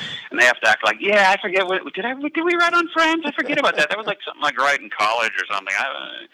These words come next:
they have to pretend that they're not fifty-five. <laughs> 'Cause it's like, listen, you don't think your mom is hip, and if you're sitting across from somebody who's thirty or thirty-five,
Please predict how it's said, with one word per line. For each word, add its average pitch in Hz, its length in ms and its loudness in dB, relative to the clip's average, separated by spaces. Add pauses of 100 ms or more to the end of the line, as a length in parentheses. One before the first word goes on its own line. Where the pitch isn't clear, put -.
(300)
they - 60 -6
have - 80 -10
to 113 80 -16
pretend 117 500 -4
that 98 100 -2
they're 98 120 -4
not 95 140 -4 (140)
fifty-five. 98 640 -4 (520)
<laughs> 494 460 -14 (200)
'Cause - 140 -8 (140)
it's - 100 -12
like, 107 160 -4 (400)
listen, 117 300 -8
you 135 80 0
don't - 160 0
think 127 180 -6
your 110 120 0
mom 110 580 4
is 98 100 0 (100)
hip, 143 280 0
and 101 80 -4
if 92 100 -6
you're 110 100 -6
sitting - 200 -6
across 117 340 2
from 101 120 -10
somebody 107 260 -6
who's - 100 -10 (100)
thirty 104 240 6
or 82 60 -4 (100)
thirty-five, 92 600 0